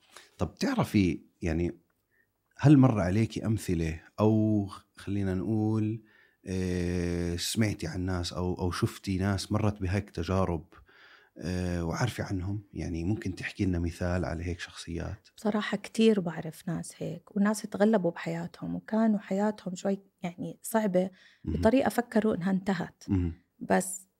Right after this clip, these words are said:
Speaker 2: هدول الناس هم الناس اللي كان عندهم الصفات اللي حكيناها طول هاي القعدة اللي أنا وياك عم نحكي فيها. الناس اللي عندهم الإيجابيين،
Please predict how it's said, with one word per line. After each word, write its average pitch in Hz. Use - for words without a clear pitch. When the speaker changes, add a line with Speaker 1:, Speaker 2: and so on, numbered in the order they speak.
Speaker 2:
هدول 240
الناس 202
هم 233
الناس 208
اللي 180
كان 190
عندهم 190
الصفات 208
اللي 180
حكيناها 196
طول 233
هاي 190
القعدة 180
اللي 165
أنا 180
وياك 180
عم 175
نحكي 180
فيها. 170
الناس 220
اللي 190
عندهم 185
الإيجابيين، 180